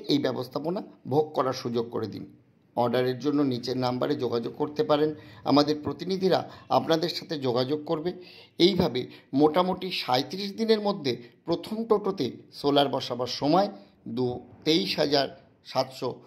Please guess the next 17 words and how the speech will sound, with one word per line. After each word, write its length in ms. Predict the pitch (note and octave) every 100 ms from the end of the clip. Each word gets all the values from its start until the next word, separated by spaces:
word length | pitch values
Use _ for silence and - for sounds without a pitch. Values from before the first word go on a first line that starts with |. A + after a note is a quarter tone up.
| _ _
পঁচিশ 300 | D#3+ E3+ G3 -
টাকার 320 | E3 B2+ A#2 - _ -
বাকি 380 | A#2 C3 - G3+
অর্থ 280 | F3+ E3+ - A2 A2 _ _
প্রদান 300 | C3 A#2 A2+ G#2
করব। 260 | F#2 - F#2 - _
এভাবে 300 | C#3+ D3 D#3
হিসাব 280 | C3 B2 D3 -
করলেই 260 | D#3 D3 C#3+
বুঝতে 220 | C3 -
পারবেন 360 | C3+ C#3+ D3 F#3+ - -
যে 140 | A2+ A2
বারো 340 | G#2 A#2 B2+ E3+
মাসের 400 | F3 D#3 F3 E3
মধ্যেই 460 | E3 D#3 D3 C3 A#2 - -
আপনাদের 500 | A#2 B2 B2+ C#3 D3 D3 - - -
দশজনের 640 | A#2+ C3 C3 E3+ E3